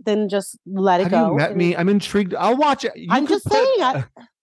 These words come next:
Speaker 2: Bravo could put a video camera in an old folks' home during bingo night, and I'd probably <laughs> watch it.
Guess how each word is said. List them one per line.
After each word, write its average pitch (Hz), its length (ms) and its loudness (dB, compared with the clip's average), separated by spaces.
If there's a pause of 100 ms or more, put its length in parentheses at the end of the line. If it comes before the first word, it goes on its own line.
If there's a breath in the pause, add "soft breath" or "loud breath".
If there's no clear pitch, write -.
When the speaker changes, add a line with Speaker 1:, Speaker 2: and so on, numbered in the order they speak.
(220)
Speaker 2:
Bravo 254 400 2
could 269 240 -2
put 233 220 0
a 190 100 -2
video 185 400 0
camera 165 360 -2
in 151 100 -4
an 147 100 -2
old 156 300 0
folks' 139 280 2
home 135 320 2
during 135 340 0
bingo 135 460 0
night, 113 220 0
and 113 100 -8
I'd 107 140 -8
probably 110 280 -2
<laughs> - 20 2
watch 107 340 -2
it. 117 640 -4